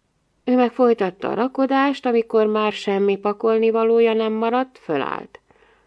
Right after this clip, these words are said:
Szia! mondta azon az üveghangon, s elvonult hosszú, vonakodó és büszke lábain. Róna! kiáltotta az ifjonc, pontosan úgy, mint az előbb a nagy kiáltotta, hogy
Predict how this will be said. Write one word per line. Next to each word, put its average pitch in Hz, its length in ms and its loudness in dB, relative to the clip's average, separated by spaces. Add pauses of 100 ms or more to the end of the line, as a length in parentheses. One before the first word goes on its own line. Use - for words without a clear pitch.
(540)
Szia! 277 760 4
mondta 208 320 -4
azon 196 240 -2
az 175 140 -2
üveghangon, 180 760 -4
s 226 140 -10
elvonult 202 640 0
hosszú, 214 540 2
vonakodó 170 640 -6
és 160 340 -8
büszke - 420 -14
lábain. - 540 -10 (540)
Róna! 339 720 8 (180)
kiáltotta 185 600 0
az 165 140 -4
ifjonc, 156 640 -8
pontosan 226 500 2
úgy, 220 360 2
mint 196 200 -8
az 202 120 -2
előbb 190 260 -2
a 175 80 -4
nagy 190 240 -8
kiáltotta, 180 720 -10
hogy - 420 -10